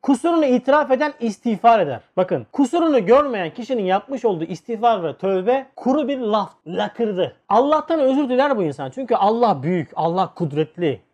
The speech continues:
Ama o insan kendinden aşağı görmüş olduğu bir mahluka özür dileyemez. Neden? Çünkü karşı taraf kendinden aşağı. Peki kendini herkesten aşağı görmeyen, nefs-i emmare cihetiyle kendini her şeyden kusurlu görmeyen bir insan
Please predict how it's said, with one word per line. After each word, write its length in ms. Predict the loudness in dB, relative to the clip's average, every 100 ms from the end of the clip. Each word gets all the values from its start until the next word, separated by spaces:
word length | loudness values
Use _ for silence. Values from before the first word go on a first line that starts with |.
| -8
Ama 460 | 0 2 2 0 0
o 120 | 0 2
insan 480 | -2 0 0 0 -2
kendinden 420 | 0 0 0 2
aşağı 460 | 2 2 2 2 2
görmüş 340 | 0 0 0
olduğu 280 | 0 0 -2
bir 240 | -2 -2
mahluka 420 | -2 -4 -4 -4 0
özür 340 | 0 0 -4
dileyemez. 480 | -2 -2 -4 -10 _ _ -8
Neden? 560 | -4 2 2 2 -4 -8
Çünkü 540 | -4 -4 -2 -2 -2 -4
karşı 440 | -2 -2 -2 -2
taraf 320 | 0 0 0
kendinden 400 | -4 -4 -2 -2
aşağı. 560 | 0 -2 -2 0 0 -2 -4
Peki 520 | -4 -2 -2 -2 -4 _ _ _
kendini 400 | 0 0 0 0
herkesten 560 | 2 4 4 0 0 0
aşağı 360 | 0 2 2
görmeyen, 540 | 2 -2 -4 -6 -2 0
nefs-i 260 | 0 0
emmare 400 | -2 0 0 2
cihetiyle 320 | 0 -4 -6
kendini 280 | -6 -6 -2
her 140 | 0 0
şeyden 260 | -2 -4
kusurlu 320 | -6 -6 -2
görmeyen 380 | 0 0 -2 -4
bir 80 | -4
insan 380 | -4 -4 -6